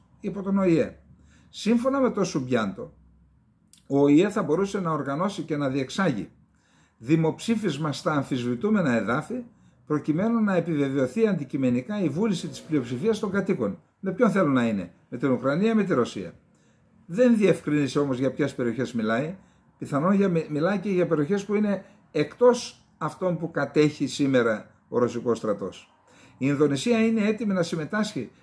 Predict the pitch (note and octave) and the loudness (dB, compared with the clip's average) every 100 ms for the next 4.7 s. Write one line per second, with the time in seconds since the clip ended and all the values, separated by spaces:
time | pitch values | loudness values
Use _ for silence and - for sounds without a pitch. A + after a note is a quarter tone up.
0 | - - D3 D#3 A#3+ C#4 A#3 G#3 G3 F3+ | -16 -2 4 6 6 6 2 -2 -4 -6
1 | F#3+ D3 C3 A#2+ A#2 G#2+ E3+ A3+ B3 - | -6 -4 -2 -2 -4 -4 0 0 -2 -12
2 | _ _ - F3 E3 A3+ C4 A#3 G3+ A#3+ | _ _ -6 -4 -4 0 2 2 2 2
3 | A3 A3 A#3 G#3+ F#3+ E3 - A#3+ G3+ - | 2 2 0 0 0 0 0 -2 -2 0
4 | D#3+ C#3 - F3 C4 - | 2 2 6 8 6 4